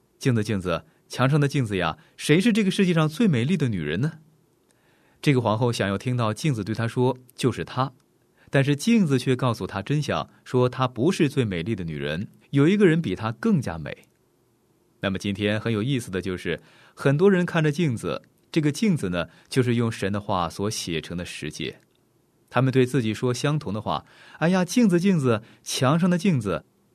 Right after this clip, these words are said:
谁是这个世界上最能干的人呢？”那么不同之处就在于，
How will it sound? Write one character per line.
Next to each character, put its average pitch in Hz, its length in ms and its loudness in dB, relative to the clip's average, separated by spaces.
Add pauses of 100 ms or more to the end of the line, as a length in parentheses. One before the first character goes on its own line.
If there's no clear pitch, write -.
谁 160 220 4
是 202 160 2
这 262 160 4
个 196 80 4
世 170 140 2
界 143 120 2
上 123 160 2
最 196 180 2
能 151 140 4
干 180 200 0
的 101 100 0
人 78 180 -2
呢？” 151 140 -4 (1300)
那 135 100 2
么 135 100 4
不 190 160 4
同 120 160 0
之 151 160 0
处 135 160 0
就 113 120 -4
在 98 180 -2
于， 85 260 -4